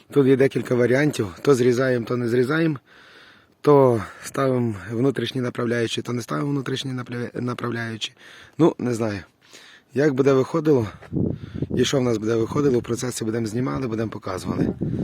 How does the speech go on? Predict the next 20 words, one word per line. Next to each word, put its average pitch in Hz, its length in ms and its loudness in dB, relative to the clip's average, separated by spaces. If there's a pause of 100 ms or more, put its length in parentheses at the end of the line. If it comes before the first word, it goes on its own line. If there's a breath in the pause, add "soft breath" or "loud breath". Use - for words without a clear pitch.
(380 loud breath)
Зараз 147 280 2
на 139 100 2
даний 131 240 2
момент 120 460 0
роботи 113 480 2
по 123 140 2
зрізці 113 580 0 (580 loud breath)
опорних 135 680 2 (1300 loud breath)
і 147 120 2
дашку, 120 760 -2 (120)
який 107 320 -4
в 113 40 -2
нас 110 180 -4
є. 95 240 -6 (840 loud breath)
Говорив 139 380 6
з 123 40 4
одним 127 220 2
мужчиною, 127 540 2
він 117 120 0
порадив 120 440 0